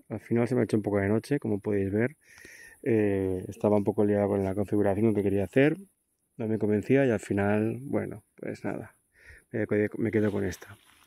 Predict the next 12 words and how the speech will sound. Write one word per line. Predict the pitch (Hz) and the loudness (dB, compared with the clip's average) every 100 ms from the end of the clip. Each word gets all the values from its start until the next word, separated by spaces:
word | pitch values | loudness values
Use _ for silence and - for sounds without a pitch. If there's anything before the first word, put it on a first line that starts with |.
| - | -18
He | 117 | -8
puesto | 104 - | -6 -4
el | 98 | -4
poncho | 107 95 101 | -4 -4 -4
por | 101 | -4
encima, | 95 - 135 | -4 -2 -2
bueno, | 127 98 | -2 -2
el | 92 | -4
poncho, | 104 98 - 98 | -6 -8 -8 -8
el, | 92 98 - | -8 -10 -10
el | 110 | -8
tarp, | 113 143 160 | -4 -2 -2